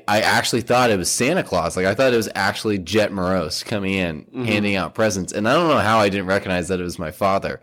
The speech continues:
Speaker 1: but I <laughs> remember it was, like, multiple years in a row, and I'd be like, "Whoa, this random dude actually came into the house and is handing out stuff." That's why I think that Santa
Speaker 2: Mm.
Speaker 1: Claus is kinda creepy,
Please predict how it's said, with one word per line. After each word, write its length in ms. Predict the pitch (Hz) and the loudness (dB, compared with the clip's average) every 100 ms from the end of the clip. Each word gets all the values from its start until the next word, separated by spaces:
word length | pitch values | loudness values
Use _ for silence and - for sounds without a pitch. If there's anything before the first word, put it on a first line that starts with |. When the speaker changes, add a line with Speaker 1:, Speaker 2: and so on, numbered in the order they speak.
| - - - | -16 -18 -2
Speaker 1:
but 360 | 95 92 - - | 0 0 -2 -2
I 260 | 110 135 - - | 0 0 -2 -12
<laughs> 140 | - | -2
remember 440 | 170 160 156 170 202 | 0 2 0 2 2
it 140 | 151 | 2
was, 160 | 131 131 | 2 0
like, 220 | 120 - - 180 - | 0 -4 -18 -18 -8
multiple 540 | 110 123 151 - 170 | -2 0 0 0 0
years 280 | 131 147 151 | 2 2 0
in 100 | 131 | -2
a 60 | 104 | 0
row, 300 | 123 160 104 | 2 4 4
and 140 | 101 | 2
I'd 140 | 104 95 | 0 0
be 120 | 107 | 0
like, 220 | 87 - - - 120 | -2 -4 -16 -20 -16
"Whoa, 480 | 92 120 131 113 98 | -2 2 4 4 2
this 200 | 107 120 | 2 0
random 480 | 92 110 131 135 104 | 0 0 2 2 0
dude 400 | 82 123 123 104 - | 0 2 4 4 2
actually 500 | 107 113 110 - 110 | 2 2 0 0 -2
came 320 | 110 120 117 | 0 -2 0
into 240 | 110 113 104 | 0 -2 0
the 120 | 90 | 0
house 520 | 90 107 82 92 - | 2 2 2 -2 -6
and 200 | - 98 | -6 -4
is 120 | 95 92 | -4 -2
handing 280 | 104 104 92 | -4 -2 -2
out 100 | 92 | -2
stuff." 180 | 101 - 214 | -4 -6 -4
That's 180 | 151 156 | -2 0
why 140 | 220 196 | 2 2
I 80 | |
think 260 | 185 190 175 | 2 0 0
that 180 | 160 131 | 0 0
Santa 240 | 147 160 | 0 0
Speaker 2:
Mm. 20 | 165 | 2
Speaker 1:
Claus 240 | 143 127 | 0 0
is 120 | 120 | -2
kinda 260 | - 135 117 | -2 0 0
creepy, 640 | - 135 185 - 85 - | -2 -2 -2 -2 -6 -8